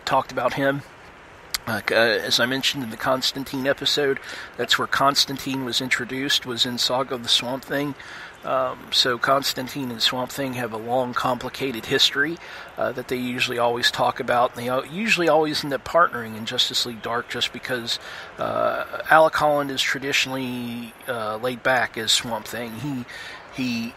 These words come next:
he keeps people at arm's length. He's not comfortable with some of the other superheroes. Uh, Constantine and Zatanna, those are the two he usually, uh, cuddles up with the most.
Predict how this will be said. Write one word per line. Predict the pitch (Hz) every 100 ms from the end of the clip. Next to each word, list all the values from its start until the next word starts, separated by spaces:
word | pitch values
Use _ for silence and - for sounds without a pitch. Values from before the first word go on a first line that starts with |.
| -
he | 131 127 120 113
keeps | - 139 -
people | - 131 123
at | 117
arm's | 123 113 117
length. | 123 120 110 101 -
He's | 123 -
not | 113 113
comfortable | - 123 120 113 104
with | 107
some | - 120
of | 110
the | 110
other | 110 101
superheroes. | - 156 - - 110 104 104 113 - - - - -
Uh, | 113 113
Constantine | 110 - - 151 170 - 147 - 156
and | 135
Zatanna, | 117 110 - 147 143 120 117
those | 123 127 127
are | 123
the | 104
two | - 127
he | 117
usually, | 120 120 120 117 113 107
uh, | 107 117 123 -
cuddles | 139 123 113
up | 120 113
with | 107 101
the | 104
most. | 107 107 107 -